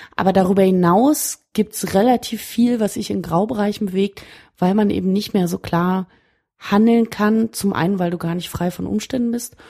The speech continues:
und zum anderen, weil du, glaube ich, eben auch die Bewertung der Umstände ganz anders wahrnimmst, sobald du ein Gefühl dafür hast, dass die Realität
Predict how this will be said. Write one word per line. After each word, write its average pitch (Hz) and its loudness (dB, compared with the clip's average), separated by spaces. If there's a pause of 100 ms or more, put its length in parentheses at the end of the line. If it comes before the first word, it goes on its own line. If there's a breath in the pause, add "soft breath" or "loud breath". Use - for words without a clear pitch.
(260 loud breath)
und 196 -2
zum - -4
anderen, 196 0
weil 180 2
du, 175 -6 (520 soft breath)
glaube 175 2
ich, - -8
eben 185 0
auch 165 -2
die - -10
Bewertung 180 0
der 175 -2
Umstände 175 -2
ganz 170 -2
anders 165 -2
wahrnimmst, 170 0
sobald 165 -4
du 175 -4
ein 170 -2
Gefühl 160 -2
dafür 170 -2
hast, 175 -6
dass - -8
die 175 -8
Realität 170 -4